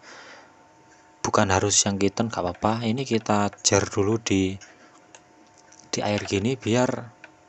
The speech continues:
bisa empuk. Nah, setelah itu ini tepungnya kita godok, kita rebus sampai mateng, sampai jadi lembek kayak bubur gitu. Pokoknya sampai jadi bubur gitu ya, teman-teman.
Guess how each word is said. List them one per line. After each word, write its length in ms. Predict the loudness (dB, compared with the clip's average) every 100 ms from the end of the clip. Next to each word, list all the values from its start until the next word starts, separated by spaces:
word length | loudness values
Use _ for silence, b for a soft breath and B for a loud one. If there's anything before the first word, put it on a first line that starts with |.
| _ -20 -8
bisa 200 | -2 0
empuk. 280 | 0 -2 -4 -6 -16 -12
Nah, 240 | -10 -8 -8
setelah 320 | -6 -2 -2
itu 360 | 2 4 4 0 _ _ _ _ -20 -20 B B B B -8 -2
ini 320 | 0 0 -4
tepungnya 560 | -8 -2 0 2 2 0
kita 560 | 0 2 0 -2 -10 -18 _ -18
godok, 480 | -4 -2 0 2 2 0 -20 -20 _ _ -12
kita 280 | -2 0 0
rebus 280 | -2 0
sampai 160 | 2 0
mateng, 480 | -2 -4 -4 -4 -6 -8
sampai 240 | -6 -4 -4
jadi 280 | -4 -4 -4
lembek 440 | -2 0 0 0
kayak 200 | -2 -2
bubur 440 | -10 -8 0 2 2
gitu. 360 | 0 0 -2 -6 -18 -20 -20 -20 -20 -20 -20 -20 -20 -20 B B B B B B -20 _ _ _ -20 -20 -20 -20 -20 -20 -6
Pokoknya 340 | -2 0 0 0
sampai 240 | 0 0
jadi 240 | 0 -4 -4
bubur 480 | -8 -2 4 6 6
gitu 160 | 2
ya, 160 | 2 0
teman-teman. 400 | -2 -4 -4